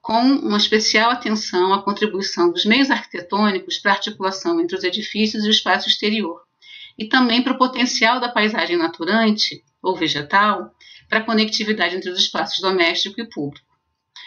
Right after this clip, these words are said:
Com esse entendimento e fundamentação, a ação urbana foi realizada por meio de processos participativos, visando ao fortalecimento do pertencimento e a gestão corpo-, compartilhada por parte da comunidade.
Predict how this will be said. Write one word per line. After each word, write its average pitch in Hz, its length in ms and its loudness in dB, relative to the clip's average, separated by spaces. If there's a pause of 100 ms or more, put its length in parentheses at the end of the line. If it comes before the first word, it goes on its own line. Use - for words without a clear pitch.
Com 302 160 6
esse 254 220 2
entendimento 175 560 2
e 160 40 -12
fundamentação, 160 1000 0 (420)
a 190 100 2
ação 202 280 -4
urbana 196 300 -2
foi 185 160 -4
realizada 180 500 -2
por 185 140 -4
meio 165 160 2
de 165 80 -12
processos 170 420 -2
participativos, 214 1120 -2 (320)
visando 202 280 2
ao 190 60 0
fortalecimento 185 760 -2
do 240 140 -4
pertencimento 202 880 -2 (280)
e 220 100 -2
a 214 60 4
gestão 214 360 -2
corpo-, 185 360 -4
compartilhada 185 760 -2
por 190 180 -8
parte 175 300 -2
da 175 80 -6
comunidade. 175 840 -6